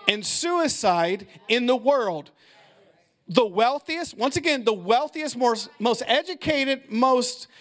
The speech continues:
uh, prosperous countries have the worst rates of mental health and physical health,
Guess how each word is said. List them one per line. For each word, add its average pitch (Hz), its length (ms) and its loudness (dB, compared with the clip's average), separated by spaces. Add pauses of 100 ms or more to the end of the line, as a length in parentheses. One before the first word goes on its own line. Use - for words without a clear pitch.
(320)
uh, 196 180 4
prosperous 294 1120 0 (920)
countries 214 840 0
have 226 420 0
the 233 100 0
worst 262 600 0
rates 269 500 0
of 220 420 0
mental 277 460 2
health 220 480 2 (460)
and 214 180 0
physical 330 560 -2
health, 180 420 0